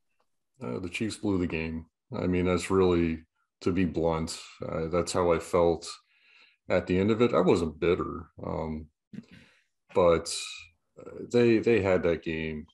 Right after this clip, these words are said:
in hand, and it just didn't make any sense of what was happening in the second half by, from many accounts. But, uh, I mean, it, in some ways it was kinda like the regular season game, but I think they even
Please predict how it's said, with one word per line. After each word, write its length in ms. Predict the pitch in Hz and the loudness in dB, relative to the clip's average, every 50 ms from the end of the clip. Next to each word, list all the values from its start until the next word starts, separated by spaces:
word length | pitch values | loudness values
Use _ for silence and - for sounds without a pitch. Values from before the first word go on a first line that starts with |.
| _ | _
in 220 | - - 87 80 - | -10 -6 -6 -6 -6
hand, 640 | - 90 90 87 82 82 80 80 80 80 80 78 - | -6 -6 -4 -4 -2 -2 -2 -2 -4 -4 -4 -6 -6
and 500 | 82 87 87 82 80 78 78 76 76 82 | -6 -6 -6 -8 -8 -8 -10 -10 -10 -10
it 140 | 82 80 | -10 -8
just 280 | - - - - - - | -4 -2 -2 -2 -2 0
didn't 320 | - - 82 82 - 78 | -2 -2 -2 -4 -6 -6
make 220 | 80 85 82 82 - | -2 -2 -2 -2 -2
any 160 | 82 76 73 | -4 -6 -4
sense 500 | - - - 87 82 80 80 76 - - | -4 -4 -2 -2 -2 -4 -4 -6 -6 -8
of 120 | 85 71 | -8 -6
what 200 | 76 80 78 78 | -6 -4 -4 -6
was 160 | 76 78 - - | -6 -10 -8 -6
happening 420 | 82 80 80 78 - 82 78 73 | -4 -4 -4 -4 -4 -6 -6 -6
in 40 | 73 | -8
the 60 | 76 | -8
second 380 | - - 85 80 78 - 76 69 | -6 -2 -2 -2 -2 -4 -8 -8
half 340 | 78 78 80 78 - - - - | -6 -6 -6 -6 -6 -8 -8 -8
by, 300 | 80 78 76 78 76 78 82 - _ _ _ - - - - - - _ _ _ _ | -6 -6 -6 -6 -10 -12 -12 -16 _ _ _ -20 -20 -20 -20 -20 -20 _ _ _ _
from 180 | - 95 85 90 | -2 0 2 2
many 220 | 101 107 104 92 | 4 4 4 4
accounts. 680 | 87 85 - 87 80 80 78 78 78 - - - - - - - _ - - - | 2 0 -2 -2 -2 -2 -2 -2 -4 -4 -4 -4 -4 -4 -8 -12 _ -14 -6 -4
But, 320 | 85 82 78 76 - - - | -2 0 0 -2 -2 -4 -4
uh, 320 | 78 78 80 78 76 76 76 92 90 _ _ - - - - - _ - - _ _ _ _ _ _ _ _ _ _ - | -2 -2 -2 -4 -4 -6 -8 -12 -16 _ _ -20 -20 -20 -20 -20 _ -20 -20 _ _ _ _ _ _ _ _ _ _ -4
I 100 | - 92 | 0 2
mean, 220 | 92 92 90 90 | 2 2 2 2
it, 260 | 95 101 101 - - | 2 2 0 0 -2
in 260 | - 101 104 98 98 | -4 -4 -2 -2 -2
some 320 | 95 - - - 135 135 131 | -2 0 0 0 2 2 4
ways 260 | 131 123 120 104 104 | 4 4 4 6 6
it 40 | 120 | 4
was 120 | 110 104 | 4 4
kinda 280 | - - 120 110 110 107 | 2 0 2 2 4 4
like 180 | 107 104 - | 2 2 2
the 80 | - 98 | 0 0
regular 340 | 90 92 92 92 87 95 95 | 2 0 0 0 -2 -2 -4
season 400 | - - 107 101 85 95 95 87 | -4 -4 -4 -4 -2 -2 0 0
game, 320 | 90 92 92 92 92 90 80 | 0 0 0 0 0 -2 -2
but 120 | 82 82 | 0 -2
I 80 | 80 80 | -2 -2
think 300 | - - 98 92 82 - | -2 -2 -2 -2 0 2
they 160 | 92 90 92 | 2 4 4
even 460 | 92 87 - 85 80 78 78 78 80 | 2 2 0 -2 -4 -6 -6 -8 -12